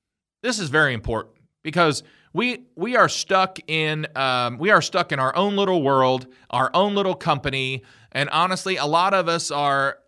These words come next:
if you, if you get, get us outside the conversation of what we do, we don't have much to talk about. And we need to have more to talk about. So find a hobby.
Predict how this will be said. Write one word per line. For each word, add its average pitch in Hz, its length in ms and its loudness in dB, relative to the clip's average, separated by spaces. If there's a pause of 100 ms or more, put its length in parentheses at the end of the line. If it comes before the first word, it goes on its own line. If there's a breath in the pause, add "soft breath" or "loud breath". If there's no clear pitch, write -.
(140)
if 151 180 -4
you, 147 200 -6
if 151 120 -6
you 139 80 -6
get, 180 380 -4 (380)
get 196 120 2
us - 200 -4 (100)
outside 190 580 0
the - 120 -4
conversation 185 840 -2
of 123 240 -4 (380 soft breath)
what 165 220 6
we 156 100 0
do, 160 480 2 (260 loud breath)
we 147 120 2
don't 226 160 2
have 185 160 0
much 170 180 -2
to - 80 -20
talk 254 300 2
about. 120 320 -6 (920)
And 180 160 0
we 196 120 0
need 262 180 -2
to 226 80 -2
have 190 160 0
more 190 160 0
to 180 60 -2
talk 254 320 0
about. 117 300 -6 (600)
So 165 520 2 (420)
find 262 260 2
a 175 60 2
hobby. 127 560 2